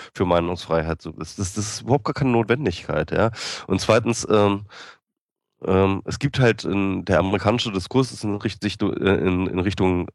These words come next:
äh, Rassismus sehr, sehr weit, sehr viel sen-, sensibilisierter als in, äh, äh,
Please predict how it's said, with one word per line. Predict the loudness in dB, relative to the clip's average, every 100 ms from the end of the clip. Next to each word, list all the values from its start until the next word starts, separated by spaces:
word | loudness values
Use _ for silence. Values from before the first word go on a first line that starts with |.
| 0
äh, |
Rassismus | 2 2 0 -2 -2 0 0 -2
sehr, | 2 4 6
sehr | 4 4 2
weit, | 2 2 0 _ _
sehr | -2
viel | 0 -4
sen-, | -6 -2 -2 -2 _ _ -4
sensibilisierter | -2 -2 -6 -4 -4 0 0 4 4
als | 4 2 -2
in, | -4 -6 -12 -18 -16 -16 -16 0
äh, | 4 6
äh, | 4